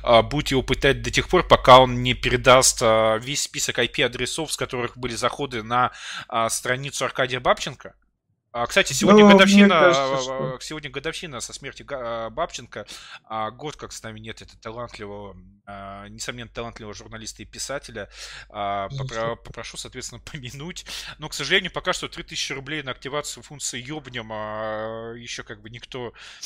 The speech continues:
Speaker 1: м, не прислал. Поэтому, господа, присылайте. Вот как раз господин Жемелевский выпьет, э, ебнет, я вот выпью,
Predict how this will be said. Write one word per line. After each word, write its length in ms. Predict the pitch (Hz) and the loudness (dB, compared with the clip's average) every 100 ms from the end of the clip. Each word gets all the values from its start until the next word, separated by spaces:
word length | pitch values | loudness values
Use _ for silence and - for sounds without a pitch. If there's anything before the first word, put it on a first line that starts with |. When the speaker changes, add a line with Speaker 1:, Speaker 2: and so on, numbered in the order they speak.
| - 131 | -16 -18
Speaker 1:
м, 340 | 131 123 117 | -20 -18 -18
не 80 | 127 | -16
прислал. 460 | - 131 170 190 | -10 -8 -2 -2
Поэтому, 340 | 175 123 - 120 | -2 -6 -10 -14
господа, 380 | - - 170 123 | -12 -8 -8 -8
присылайте. 560 | 127 - 170 202 - | -8 -8 -2 -4 -4
Вот 260 | 123 131 - | -12 -14 -14
как 160 | 110 | -14
раз 300 | 123 104 - 101 98 | -14 -12 -12 -14 -18
господин 340 | 113 - 123 | -16 -14 -14
Жемелевский 460 | 113 117 117 - 110 | -14 -14 -12 -12 -14
выпьет, 440 | 120 - 104 - | -16 -14 -16 -14
э, 200 | 101 95 | -14 -14
ебнет, 400 | 107 196 202 139 | -6 -6 -6 -10
я 120 | - 123 | -8 -8
вот 140 | 113 | -8
выпью, 400 | 117 - 104 101 | -14 -14 -14 -14